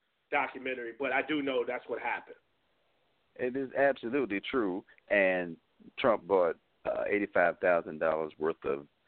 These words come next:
Speaker 2: ads through New York, uh,
Speaker 1: Mm.
Speaker 2: through the news,
Speaker 1: Come
Speaker 2: New York
Speaker 1: on, man.
Speaker 2: papers, saying that these people should be executed. Executed. The lady didn't die. She didn't even die.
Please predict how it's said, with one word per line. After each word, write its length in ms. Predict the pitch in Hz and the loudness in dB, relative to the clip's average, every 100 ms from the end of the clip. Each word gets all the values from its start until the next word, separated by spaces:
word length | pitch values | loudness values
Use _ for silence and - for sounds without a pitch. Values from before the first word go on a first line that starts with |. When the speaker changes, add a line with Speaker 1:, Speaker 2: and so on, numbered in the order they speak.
| _ - | _ 0
Speaker 2:
ads 420 | 95 92 76 64 - - - _ _ _ _ _ | 4 4 2 -2 -8 -20 -20 _ _ _ _ _
through 160 | 92 82 | -4 -4
New 120 | 80 | -2
York, 340 | 80 101 69 - _ _ - | 2 2 2 -4 _ _ -8
uh, 80 | 65 | -4
Speaker 1:
Mm. 220 | 73 104 | -2 -2
Speaker 2:
through 180 | 82 76 | -6 -6
the 160 | 85 | -8
news, 240 | 92 101 101 - | -6 -6 -8 -12
Speaker 1:
Come 100 | - | -8
Speaker 2:
New 60 | |
York 200 | 92 87 - | 0 0 2
Speaker 1:
on, 60 | 117 | 0
man. 60 | 101 | 2
Speaker 2:
papers, 220 | 80 82 - _ _ _ | -2 -6 -12 _ _ _
saying 400 | 98 87 85 80 - _ _ _ _ - | -4 -2 -2 -4 -8 _ _ _ _ -8
that 160 | 71 | -6
these 220 | 82 82 80 - | -2 -2 -4 -4
people 480 | 85 87 80 78 - _ _ _ _ - - - | -6 -2 -2 -2 -6 _ _ _ _ -10 -6 0
should 240 | 80 76 | 0 0
be 440 | 80 80 78 76 76 - _ _ _ _ - | 0 2 0 -2 -4 -8 _ _ _ _ -2
executed. 680 | 87 - - - 64 - - _ _ - | 0 0 -4 -12 -10 -10 -12 _ _ 0
Executed. 640 | 147 - 127 - 73 - _ _ _ _ _ _ _ _ - | 0 0 -10 -14 -16 -18 _ _ _ _ _ _ _ _ -6
The 60 | |
lady 280 | 147 180 156 | -2 -2 -2
didn't 300 | 104 117 98 | -2 -4 -2
die. 320 | 101 104 80 - _ _ _ - - | 0 2 0 -10 _ _ _ -16 -6
She 80 | 196 | -4
didn't 100 | 170 | -4
even 180 | 113 90 | -6 -4
die. 300 | 98 127 | 2 2